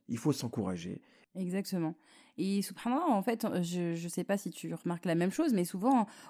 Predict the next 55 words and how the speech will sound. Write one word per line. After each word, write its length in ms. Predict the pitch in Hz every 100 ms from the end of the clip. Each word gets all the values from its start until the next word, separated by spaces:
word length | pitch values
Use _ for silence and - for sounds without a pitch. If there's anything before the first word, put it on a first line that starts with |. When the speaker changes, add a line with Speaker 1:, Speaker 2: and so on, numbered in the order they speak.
| -
Speaker 2:
au 80 | 190
début 280 | 214 196
du 140 | 185 175
mariage, 420 | 170 170 247 330
on 120 | 233
a, 140 | 175 185
on 160 | 170
a 100 | 202 330
cette 160 | 294
compassion 600 | - 220 208 208 214 202
envers, 260 | 170 165 165
envers 320 | 175 165 170 170
l'autre, 200 | 165 -
on 100 | 165
a 80 | 220
cette 220 | 254 202
rahma, 500 | 175 - - 185 190
on 120 | 165
a 80 | 170
Speaker 1:
Parce 100 | 202
Speaker 2:
cette, 140 | 196 170
Speaker 1:
qu'on 140 | 131
se 120 | 127
kiffe. 520 | - 151 160 143 - -
Speaker 2:
on 140 | 175
se 100 | 180 -
kiffe. 160 | 202
Et 80 | 190
pourquoi, 320 | 190 220 285
après 280 | 254 - 208
plusieurs 480 | 185 202 196 214 190
années 200 | 185 185
de 40 |
mariage, 460 | 170 160 220 302 226
on 80 | 175
voit 180 | 185
des, 240 | 208 165 160
des 140 | 151
couples, 440 | 151 320 - 160 156 - - -
on 120 | 170
voit 200 | 175 247
l'un 200 | 214 208
envers 340 | 196 170 170
l'autre, 300 | 185 294 -
euh, 100 | - 156
être 280 | 165 - 160
vraiment 380 | 160 190 202 170
dur 360 | 160 226 285
avec 260 | 196 165 156
l'autre, 260 | 214 254 180
euh, 120 | 160 - - -
avoir 360 | - 165 170 185
cette 200 | - 156
vision, 460 | 156 170 160 202 202
euh, 260 | 170 156